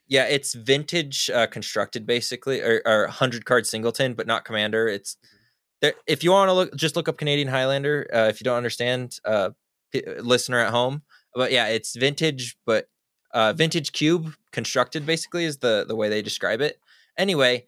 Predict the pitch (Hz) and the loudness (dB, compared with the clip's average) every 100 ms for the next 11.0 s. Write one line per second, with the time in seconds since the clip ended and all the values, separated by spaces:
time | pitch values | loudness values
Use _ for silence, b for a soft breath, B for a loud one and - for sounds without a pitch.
0 | _ 110 131 208 196 151 123 107 127 117 | _ 0 4 6 4 2 2 2 2 2
1 | 110 104 104 131 117 131 120 143 131 - | 2 0 0 -2 0 -2 -4 -2 -4 -4
2 | - 120 110 - 120 113 104 104 - _ | 0 2 2 -2 0 0 0 -10 -20 _
3 | _ _ _ _ _ _ - 147 143 - | _ _ _ _ _ _ -10 -2 -2 -2
4 | 123 - - 104 - - 117 127 120 120 | -6 -4 -2 -2 -4 -12 -4 0 2 0
5 | 110 - 127 131 127 - 131 123 123 113 | -2 -6 -2 0 0 -2 -2 -2 -2 -6
6 | 117 113 110 110 104 107 110 104 90 78 | -4 -4 -4 -10 -6 -4 -4 -4 -6 -6
7 | 69 - _ _ _ _ - 127 117 107 | -8 -10 _ _ _ _ 2 4 6 2
8 | - _ - 120 123 117 110 135 135 127 | -2 _ -2 0 2 0 -4 0 0 0
9 | 120 113 151 110 104 104 101 - _ - | 0 2 0 -2 -2 -2 -2 -8 _ -10
10 | 117 147 131 107 101 - 107 104 104 101 | -2 0 0 0 0 0 -2 0 -2 -4